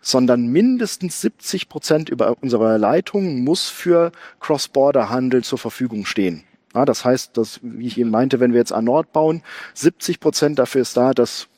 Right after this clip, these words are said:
Offshore-Wind exportiert werden kann aus Deutschland oder aus Dänemark als Transitflüsse, ähm, und lediglich dreißig Prozent bleibt dafür da,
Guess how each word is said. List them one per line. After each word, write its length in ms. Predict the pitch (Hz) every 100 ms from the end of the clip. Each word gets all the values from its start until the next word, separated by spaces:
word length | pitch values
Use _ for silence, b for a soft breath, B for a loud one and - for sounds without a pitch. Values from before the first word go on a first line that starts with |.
| -
Offshore-Wind 480 | 131 - 120 120 110
exportiert 560 | 107 - 113 196 -
werden 220 | 170 165
kann 280 | - 156 147
aus 140 | 110 -
Deutschland 440 | 143 143 147 117
oder 160 | 110 78
aus 160 | 92
Dänemark 600 | 147 165 160 151 151 - _
als 180 | - -
Transitflüsse, 760 | - 156 151 - - 147 151 147 B B B B B
ähm, 260 | 127 127
und 160 | 127 117
lediglich 400 | 135 127 - -
dreißig 440 | - 143 - -
Prozent 400 | - - 151 147
bleibt 360 | 120 120 151 -
dafür 400 | 135 - 139 131
da, 340 | 123 127 135